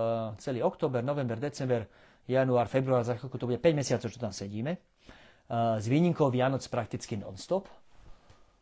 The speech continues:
A za ten čas, ľudia dobrí, som nevidel, že jeden jediný návrh, opäť týkajúci sa zlepšenia stavu nemocníc, či školstva, nič. Čo riešili za tých päť mesiacov? Nové ministerstvo pre Andreja Danka s pekným stomiliónovým účtom pre nás všetkých.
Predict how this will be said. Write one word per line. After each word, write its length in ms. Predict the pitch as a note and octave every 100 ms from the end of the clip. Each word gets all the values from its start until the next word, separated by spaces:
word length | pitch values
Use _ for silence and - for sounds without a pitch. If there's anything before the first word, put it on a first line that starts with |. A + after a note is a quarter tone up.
| _ _ _
A 80 | B2+
za 160 | D3+
ten 160 | B3 F3+
čas, 480 | C#3+ D#3+ - - C3+
ľudia 240 | C#3+ D#3+
dobrí, 320 | D3+ D3+ D3+
som 160 | - D3
nevidel, 560 | D3 C#3+ C#3+ C3+ C#3 - -
že 160 | G#2+ B2+
jeden 320 | C#3 D3+ C3+
jediný 400 | B2+ B2+ A#2+ A2+
návrh, 640 | A2 A2+ A2 - - -
opäť 380 | A#2+ - - A#2
týkajúci 340 | A2+ G#2+ A2
sa 240 | - G#2+ G2 _ _ _ _ _
zlepšenia 400 | - A2+ - A#2
stavu 240 | A2 G#2+ G#2+
nemocníc, 720 | C3 D3 - B2+ A#2+ A2+ - - - _ _
či 160 | - G2
školstva, 640 | - B2 B2+ B2 A2 F#2+ _ _ -
nič. 240 | A#2+ - - - _
Čo 160 | - D3+
riešili 400 | F#3+ G3 G3 F#3
za 160 | E3+
tých 160 | E3+ E3
päť 160 | E3
mesiacov? 560 | D#3+ - E3 E3 D3 C#3 - - - - _ _
Nové 320 | A#2+ E3 F3
ministerstvo 640 | D#3 D3 C3 C3 - B2
pre 80 | A#2+
Andreja 400 | A2+ A2+ A2+ G#2+
Danka 380 | B2 D3 - C3
s 100 | -
pekným 320 | A2+ - G#2
stomiliónovým 720 | - A#2 A2 G#2+ A2 G#2 G#2+
účtom 320 | A2 G#2 A2
pre 160 | G2 G#2+
nás 160 | G2+ G2+
všetkých. 500 | E3+ E3+ E3 D3+